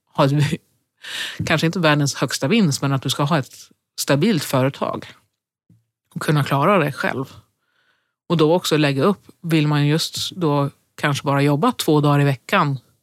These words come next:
ja, men då får man räkna på vad blir det ekonomiska arvodet på det? Vad kan jag, vad har jag i mina utgifter? Hur många dagar måste jag jobba varje vecka? Hur många månader måste jag jobba varje år för att det här ska gå runt? Så man får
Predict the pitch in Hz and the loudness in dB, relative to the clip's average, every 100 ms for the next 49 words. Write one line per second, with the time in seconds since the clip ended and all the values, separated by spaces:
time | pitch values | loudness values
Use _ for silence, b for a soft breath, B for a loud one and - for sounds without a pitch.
0 | _ _ _ _ _ 165 160 147 180 226 | _ _ _ _ _ -2 0 0 0 2
1 | 196 165 - 185 151 160 175 165 160 - | 2 2 0 0 0 2 2 2 0 -2
2 | 160 170 165 139 151 147 156 165 143 139 | 0 0 0 -2 -2 -2 0 0 0 -2
3 | 190 175 - 151 160 - 170 160 - 165 | 0 -2 -2 -4 -4 -4 -6 -6 -8 -16
4 | - _ 190 170 160 170 147 143 147 135 | -18 _ 0 2 2 2 2 2 0 -2
5 | - B B B B B _ 156 151 233 | -6 B B B B B _ 0 2 2
6 | 170 131 151 143 - 147 - - _ 185 | 2 0 0 -2 -2 -6 -6 -16 _ 2
7 | 180 160 147 147 139 147 143 - - 220 | 4 4 4 4 4 2 0 -2 0 2
8 | 185 139 139 139 135 131 139 - 139 131 | 4 2 0 0 0 -2 -4 -6 -6 -6
9 | - _ _ - 160 151 147 151 147 147 | -10 _ _ -4 -2 0 0 0 2 2
10 | 175 208 175 - 127 120 123 131 131 127 | 2 2 0 0 -2 -2 -2 -2 0 0
11 | 120 120 b b b b _ - - 156 | -2 -4 b b b b _ -8 0 0
12 | 127 127 123 - 131 175 311 - - - | 2 0 0 -2 -4 -2 -4 -6 -12 -14
13 | - _ _ _ _ _ - 165 156 139 | -14 _ _ _ _ _ -10 -4 -2 0
14 | 151 151 151 | 0 0 -2